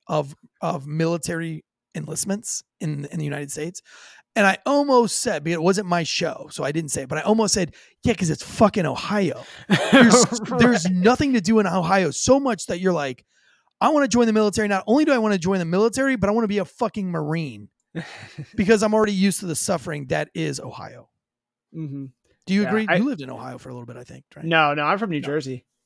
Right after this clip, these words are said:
Speaker 2: Uh,
Speaker 1: Oh,
Speaker 2: but I
Speaker 1: New
Speaker 2: work
Speaker 1: Jer-
Speaker 2: with people from Ohio, and all, they've got nothing but the worst to say about it, so I'm assuming. <laughs>
Speaker 1: Oh, no, it wasn't you that's from Ohio. I was talking to somebody else. Another,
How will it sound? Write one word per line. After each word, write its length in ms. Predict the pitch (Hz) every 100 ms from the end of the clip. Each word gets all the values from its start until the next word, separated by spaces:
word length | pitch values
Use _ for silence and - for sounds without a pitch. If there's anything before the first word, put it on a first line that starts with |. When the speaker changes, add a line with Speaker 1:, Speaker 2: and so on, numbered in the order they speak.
| -
Speaker 2:
Uh, 180 | 151 151
Speaker 1:
Oh, 40 |
Speaker 2:
but 100 | 165
I 40 | 196
Speaker 1:
New 60 |
Speaker 2:
work 180 | 202 196
Speaker 1:
Jer- 40 |
Speaker 2:
with 100 | 190
people 220 | - 165 170
from 200 | 175 160
Ohio, 420 | 143 151 143 147
and 140 | 139
all, 200 | 143 143
they've 240 | 156 156 151
got 160 | 151
nothing 240 | 147 139 147
but 140 | 135
the 80 | 131
worst 260 | 139 131 -
to 80 |
say 200 | 127 135
about 280 | 131 120 117
it, 100 | 127
so 140 | - 135
I'm 120 | 139
assuming. 360 | 131 165 147 - -
<laughs> 140 | 202 - _ _ _ _ - -
Speaker 1:
Oh, 120 | 226
no, 160 | 226 226
it 60 |
wasn't 240 | 240 240 180
you 160 | 175
that's 160 | 165 -
from 140 | 160
Ohio. 160 | 143 156
I 60 | 214
was 140 | 220
talking 200 | 240 214
to 60 | 156
somebody 320 | 196 170 151
else. 200 | 131 -
Another, 220 | 175 180